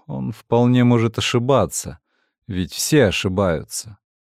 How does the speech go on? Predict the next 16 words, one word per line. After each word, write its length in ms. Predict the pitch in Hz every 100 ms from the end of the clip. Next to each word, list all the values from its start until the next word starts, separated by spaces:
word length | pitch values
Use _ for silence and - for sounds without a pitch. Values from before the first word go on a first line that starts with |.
| _ _ _
Вот 320 | 104 98 98
только 400 | - 104 92 98
Варенс, 720 | 90 98 110 123 123 117 - -
вернувшийся 880 | 110 117 117 120 107 - 113 - 113
так 240 | 110 110
быстро, 440 | 104 113 110 - 107
как 260 | 107 101
мог, 500 | 107 104 107 101 - _ _ _ _
надо 260 | - 101 90
будет 320 | 98 98 95
вообще 480 | 101 101 - 113 92
запретить 560 | 76 90 90 - 87 -
ему 200 | 90 87
покидать 580 | 90 - 90 98 92
пределы 460 | - 95 87 90 92
города, 520 | 90 98 85 80 78